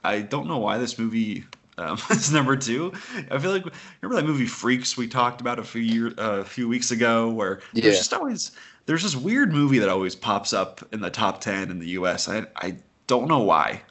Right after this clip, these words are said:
Speaker 1: Um, maybe Netflix runs some kind of thing with that studio and they're kind of placed more prominently on the homepage, 'cause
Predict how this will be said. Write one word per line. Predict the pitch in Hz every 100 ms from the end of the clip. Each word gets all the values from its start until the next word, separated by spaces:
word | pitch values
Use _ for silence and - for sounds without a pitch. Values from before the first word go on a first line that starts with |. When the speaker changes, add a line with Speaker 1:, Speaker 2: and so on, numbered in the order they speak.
| _ -
Speaker 1:
Um, | 80 71 71 _ _
maybe | - 107 117 113 104 - _ _ _ _ _ 120
Netflix | 110 - - 117 - 110
runs | 104 104
some | - 107 98 - _ _ - - _
kind | - 113
of | 101 98
thing | - 110
with | 107 98
that | 87
studio | - 151 151 135 135 120
and | 98
they're | 92 90
kind | - 113 92
of | -
placed | - 104 98 98
more | 92
prominently | - 98 101 67 98
on | 95 85
the | 76
homepage, | 92 110 110 110 104 98 -
'cause | 107 95